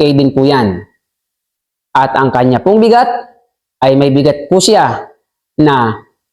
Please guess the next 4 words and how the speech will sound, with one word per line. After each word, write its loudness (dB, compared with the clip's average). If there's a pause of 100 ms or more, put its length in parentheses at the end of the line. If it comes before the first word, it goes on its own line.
twenty 0 (480)
point 0
forty-five 0 (960)
grams. 0